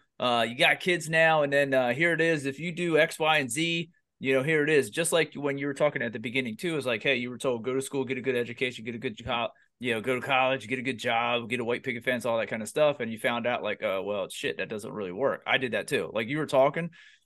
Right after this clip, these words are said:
I was like, "Yep, that, that's what we do." Jo-, John, a lot of our guys, um, feel the same way, but there's no blueprint for that. So let's jump into fatherhood. What has been one of the biggest, let's start with struggles first and then wins, 'cause we always wanna, wanna have,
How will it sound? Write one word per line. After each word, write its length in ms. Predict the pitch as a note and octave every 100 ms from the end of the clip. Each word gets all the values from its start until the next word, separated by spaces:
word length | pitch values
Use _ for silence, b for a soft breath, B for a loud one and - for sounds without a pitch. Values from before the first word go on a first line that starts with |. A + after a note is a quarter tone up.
| _
I 100 | -
was 120 | A2+ G#2
like, 120 | E2+
"Yep, 220 | G2 A2 -
that, 360 | - G#2 F#2 F2+ _ -
that's 300 | - - A#2+
what 140 | A#2+
we 60 | B2
do." 200 | B2 A2
Jo-, 240 | B2+ G#2
John, 380 | A#2 A#2+ B2 B2
a 60 | G#2+
lot 180 | G#2 A2
of 80 | A2+
our 140 | A2
guys, 260 | G#2+ G2+ - B B _
um, 400 | A2+ A#2 G2+ F#2 _ _ _ _
feel 160 | C#3 B2+
the 60 |
same 220 | A#2 B2 A2
way, 200 | C3 A2+
but 240 | B2 A2 _ B B -
there's 140 | C3+
no 120 | D3
blueprint 460 | C3 C#3 C#3+ C#3 -
for 100 | F#2
that. 200 | F2 - _
So 480 | - C#3+ A2+ G#2+ G#2 _ _ _ _ _ _ C3+
let's 140 | D#3
jump 200 | A3 G#3+
into 140 | D3
fatherhood. 480 | G#2+ A2+ A#2+ A2+ G2+
What 160 | A#2 F3+
has 240 | G#3 F#3+
been 280 | B2+ C#3 C3
one 180 | A2+ A#2+
of 180 | A#2+ G#2+
the 400 | A#2 G#2+ G2+ - b b b b - G2+
biggest, 500 | C3+ B2+ C3 A#2+ -
let's 180 | B2 C3+
start 240 | D#3 C3+
with 120 | B2+ A#2+
struggles 420 | - A#2+ C3 C#3+
first 320 | - B2+ A#2+
and 100 | A2
then 180 | G#2+ G#2
wins, 300 | G#2 G2 E2
'cause 160 | - F#2+
we 100 | G2
always 240 | G#2+ G#2
wanna, 240 | G#2+ G#2+ F#2+
wanna 180 | G2+ G2+
have, 240 | G#2+ F#2+